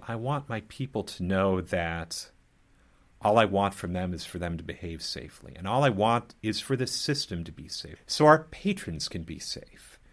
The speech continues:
so that we can all go home at the end of the day and say, "Wow, that was a boring day."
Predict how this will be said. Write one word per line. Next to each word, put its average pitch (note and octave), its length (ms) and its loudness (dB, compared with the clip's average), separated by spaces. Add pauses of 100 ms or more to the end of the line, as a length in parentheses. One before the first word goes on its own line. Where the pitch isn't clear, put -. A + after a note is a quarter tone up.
(140)
so - 160 -4
that A2+ 80 0
we C3 120 0
can A#2 140 -2
all A#2+ 180 2
go A2 180 4
home G#2+ 340 -2
at G#2+ 120 -6
the F2+ 140 -4
end G2 140 0
of G2 60 -4
the D#2+ 60 -8
day F#2 320 0
and D#2 160 -8
say, F2 280 -8 (220)
"Wow, - 300 -6 (1000)
that F3 240 -2
was F2+ 120 -6
a - 60 -10
boring A2+ 360 2
day." F#2+ 360 -4